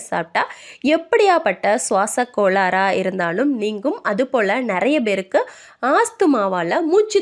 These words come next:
திணறல் மாதிரியான பிரச்சனைகள் வரும். அதுக்கும் தாராளமா நீங்க வெத்தலையை பயன்படுத்திட்டு வரலாம். So, அதுக்கு அடுத்து வந்து இந்த காய்ச்சல், ஜுரம், சளி மாதிரியான பிரச்சனைகள் வரும் பொழுது அது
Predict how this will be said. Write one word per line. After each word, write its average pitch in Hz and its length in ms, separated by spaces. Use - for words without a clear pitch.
திணறல் 214 440
மாதிரியான 170 640
பிரச்சனைகள் 196 680
வரும். 240 220
அதுக்கும் 240 580
தாராளமா 196 580
நீங்க 180 200
வெத்தலையை 185 540
பயன்படுத்திட்டு 170 640
வரலாம். 165 320
So, 381 80
அதுக்கு 294 300
அடுத்து 466 360
வந்து 196 220
இந்த 202 140
காய்ச்சல், 302 600
ஜுரம், 349 340
சளி 269 280
மாதிரியான 202 560
பிரச்சனைகள் 202 640
வரும் 170 240
பொழுது 165 280
அது 262 140